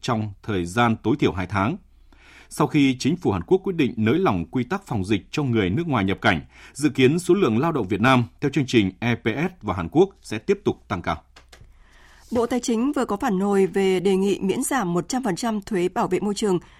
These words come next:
Speaker 2: cho các hãng hàng không trong năm hai nghìn không trăm hai mươi hai này. Theo Bộ Tài chính, trong năm hai nghìn không trăm hai mươi, Bộ đã trình Chính phủ, trình Ủy ban Thường vụ Quốc hội ban hành hai nghị quyết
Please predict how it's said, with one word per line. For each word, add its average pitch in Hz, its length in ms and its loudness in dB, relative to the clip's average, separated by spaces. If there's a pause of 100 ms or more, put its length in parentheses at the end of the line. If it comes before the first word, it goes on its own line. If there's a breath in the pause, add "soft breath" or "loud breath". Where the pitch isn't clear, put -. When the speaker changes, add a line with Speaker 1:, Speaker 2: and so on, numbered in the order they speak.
(100)
Speaker 2:
cho 214 160 -4
các 269 140 -8
hãng 285 160 -6
hàng 285 160 -4
không 202 320 -2
trong 202 220 -4
năm 202 140 -2
hai 214 120 -6
nghìn 185 160 0
không 196 220 -6
trăm 196 180 -6
hai 208 80 -8
mươi 208 100 -4
hai 190 120 -2
này. 170 200 0 (600 soft breath)
Theo 220 140 -2
Bộ 175 160 -4
Tài 185 120 -4
chính, 185 260 0 (260 loud breath)
trong 262 160 -2
năm 254 80 0
hai 254 80 2
nghìn 208 160 2
không 226 240 -4
trăm 233 120 -4
hai 226 100 0
mươi, 226 260 2 (340 soft breath)
Bộ 196 200 0
đã 175 100 -2
trình 220 220 0
Chính 196 220 -2
phủ, 196 280 0 (120)
trình 196 360 -2
Ủy 190 100 -2
ban 214 180 -4
Thường 190 100 -6
vụ 180 120 0
Quốc 311 120 -4
hội 240 160 -4 (300 soft breath)
ban 254 180 -2
hành 202 180 0
hai 226 200 -6
nghị 208 120 -4
quyết 320 240 -4